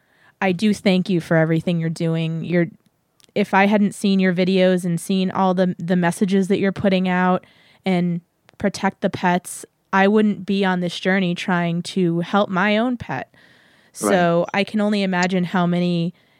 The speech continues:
Speaker 1: people you're going to save from heartache by helping
Speaker 2: Oh.
Speaker 1: them to give the pet, their pets the best care possible.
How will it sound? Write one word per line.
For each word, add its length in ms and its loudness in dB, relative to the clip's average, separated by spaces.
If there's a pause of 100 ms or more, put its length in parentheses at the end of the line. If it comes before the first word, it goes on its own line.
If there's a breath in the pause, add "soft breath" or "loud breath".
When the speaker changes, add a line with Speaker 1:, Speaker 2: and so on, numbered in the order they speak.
(120 soft breath)
Speaker 1:
people 500 0
you're 220 -2
going 260 -2
to 120 -6
save 340 0
from 180 -4
heartache 680 -2 (460)
by 140 0
helping 360 -2
Speaker 2:
Oh. 40 0
Speaker 1:
them 180 0
to 140 -2
give 180 0
the 80 -2
pet, 400 2
their 220 2
pets 360 -2
the 100 -2
best 400 -2
care 240 2
possible. 760 -4